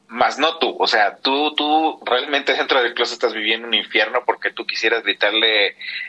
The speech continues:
a todo el mundo lo que eres, cómo eres, cómo piensas, pero, pero yo como persona dentro del closet te voy a decir lo que tú quieres escuchar.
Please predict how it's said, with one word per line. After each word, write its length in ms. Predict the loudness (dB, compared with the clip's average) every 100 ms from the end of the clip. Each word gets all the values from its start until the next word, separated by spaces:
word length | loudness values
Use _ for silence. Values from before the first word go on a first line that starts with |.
| -4
a 160 | -2 0
todo 200 | 2 0
el 80 | 0
mundo 260 | -2 -2
lo 160 | 0 0
que 140 | 0
eres, 200 | 0 0
cómo 360 | -2 -4 0 0
eres, 260 | 2 0 -2
cómo 320 | -4 -4 -2
piensas, 720 | -2 -2 0 0 0 -2 -12 _ _ _ _ _ _ _ _ -4
pero, 640 | 0 2 4 2 0 -4 _ _ _ _ _ -4
pero 180 | -2
yo 180 | 0 -2
como 280 | 2 4 4
persona 340 | 2 0 -2 0 0
dentro 220 | 2 2
del 140 | 2
closet 300 | 0 -2 -2
te 80 | -2
voy 160 | 2 4
a 100 | 4
decir 320 | 2 -2 0
lo 180 | 0 0
que 160 | -2
tú 300 | -2 -4 -6
quieres 400 | -2 0 2 0
escuchar. 480 | -2 -6 -2 0 0